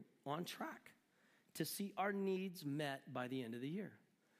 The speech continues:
We're on track. It's doing really good. Okay. Listen to this, though. Last year, you gave better than any year in our short history as a church. Last year you did.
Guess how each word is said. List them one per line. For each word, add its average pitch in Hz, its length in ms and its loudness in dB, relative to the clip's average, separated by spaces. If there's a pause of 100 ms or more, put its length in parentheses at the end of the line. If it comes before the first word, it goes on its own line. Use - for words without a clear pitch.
(200)
We're 143 200 2
on 147 200 2
track. - 340 0
It's - 180 -8
doing 147 260 2
really 151 200 2
good. 151 220 -2 (640)
Okay. 143 300 2 (1900)
Listen 175 300 4
to 147 60 4
this, 175 200 4
though. 95 200 -4 (100)
Last 165 520 0
year, 143 380 2 (1040)
you 175 120 0
gave 220 360 2
better 165 400 2 (680)
than 147 200 0 (100)
any 233 220 0
year 165 480 0
in 147 140 0
our 131 160 0
short 135 320 -4
history 123 380 -2
as 104 100 -6
a 107 60 -12
church. - 420 -12 (160)
Last 110 280 -2
year 101 120 0
you 85 140 -8
did. 80 180 -6